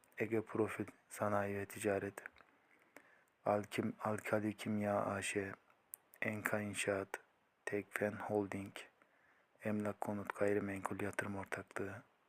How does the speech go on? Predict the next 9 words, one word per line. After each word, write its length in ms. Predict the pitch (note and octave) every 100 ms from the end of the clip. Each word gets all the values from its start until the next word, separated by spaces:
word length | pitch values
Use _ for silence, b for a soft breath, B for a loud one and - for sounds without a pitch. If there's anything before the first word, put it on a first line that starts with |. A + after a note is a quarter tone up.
| _ b b b b b b _ -
Esenboğa 720 | G#2 A2+ G#2+ G2+ F#2+ F#2+ -
Elektrik, 800 | G2+ G2+ G2 - G2 F#2+ - - - _ _ - B B B B -
Natürel 480 | G#2+ G2+ G#2+ G#2+ G2 - _ _ -
Yenilenebilir 800 | A2 G#2 G2+ G2+ G#2 G2+ G#2+ G2+
Enerji, 580 | - G2+ G2 F#2 G2+ A2 - _ _ _ _ _ _ _ _ _ -
Margün 420 | A2 G#2 G#2+ G#2
Enerji, 560 | G2 G2 F#2+ - G2 A#2+ _ - _ -
Sodaş 420 | - G#2 G#2 G#2+
Sodyum, 540 | - G#2 G2 G#2+ A2